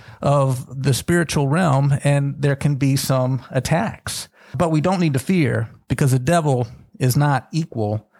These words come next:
to God. He's not God's co-equal counterpart. He is a fallen angel. And Psalm eight five and Hebrews two seven says that God made man just a little lower than the angels, and <laughs> God is way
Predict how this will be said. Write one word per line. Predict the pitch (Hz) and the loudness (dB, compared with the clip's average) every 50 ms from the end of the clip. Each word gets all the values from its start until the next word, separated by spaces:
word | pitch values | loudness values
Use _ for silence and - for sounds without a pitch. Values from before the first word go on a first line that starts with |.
| _ _ _ _ | _ _ _ _
to | - 131 | 0 2
God. | 120 139 139 117 104 98 101 | 2 2 2 0 -2 -4 -6
He's | 110 - 135 123 117 104 | -6 -4 -4 -2 -2 0
not | 139 135 139 135 - 127 | 2 2 2 2 0 0
God's | 143 131 127 123 107 - - - | 0 2 2 2 0 -2 -6 -4
co-equal | - 151 147 139 139 - 147 139 139 - 127 123 123 120 110 - - | -2 0 0 0 -2 -4 -6 -6 -4 -4 -4 -4 -4 -4 -6 -8 -6
counterpart. | - - 147 147 139 127 - - - 113 104 101 | -2 0 0 2 0 0 -2 -4 -4 -4 -4 -4
He | - 139 131 | -2 -2 -2
is | 120 107 | -2 -2
a | 110 | -4
fallen | 98 - - 139 135 139 139 143 135 127 127 - _ _ _ _ _ _ _ | -8 -4 -2 0 0 2 2 2 0 0 -2 -4 _ _ _ _ _ _ _
angel. | - - 139 151 143 120 120 107 104 104 107 - _ _ _ _ _ _ _ _ _ | -2 0 2 2 2 0 -2 -4 -6 -6 -8 -12 _ _ _ _ _ _ _ _ _
And | 135 127 117 113 - | -2 -2 0 0 0
Psalm | - 156 147 139 131 110 | 2 2 2 2 2 2
eight | 139 131 123 - | 0 0 0 -2
five | - - 139 139 139 139 139 139 139 127 - - _ _ _ _ _ _ - | -2 0 2 2 4 4 4 2 0 -2 -6 -12 _ _ _ _ _ _ -2
and | 123 120 113 113 | 0 0 0 0
Hebrews | 113 156 147 131 135 131 123 - | 2 0 0 0 0 -2 -2 -2
two | - - 143 | -2 -2 -2
seven | 120 - 143 143 143 135 127 | 0 2 2 2 2 2 0
says | 110 - 127 120 104 | 0 0 0 0 0
that | 120 120 | 0 -2
God | 113 135 131 131 131 127 | 0 0 2 2 2 2
made | 127 127 127 123 | 0 0 0 0
man | 123 127 127 127 127 123 | 0 0 0 2 0 0
just | 113 131 - - | 0 -2 -4 -4
a | 120 | -4
little | 113 117 135 139 135 123 123 | -4 -2 -2 -2 -2 -2 -2
lower | 123 139 156 165 147 123 | 0 0 0 0 0 0
than | 107 117 113 110 | 0 0 -2 -2
the | 113 - | -2 -2
angels, | 113 113 110 110 101 117 113 - - | -2 0 0 0 -2 -4 -4 -4 -4
and | 120 117 117 | -4 -2 0
<laughs> | 113 - | 0 0
God | - 156 127 | 2 2 2
is | 165 143 120 | 0 0 -2
way | 123 135 143 156 160 185 175 175 | -2 0 2 2 2 4 2 2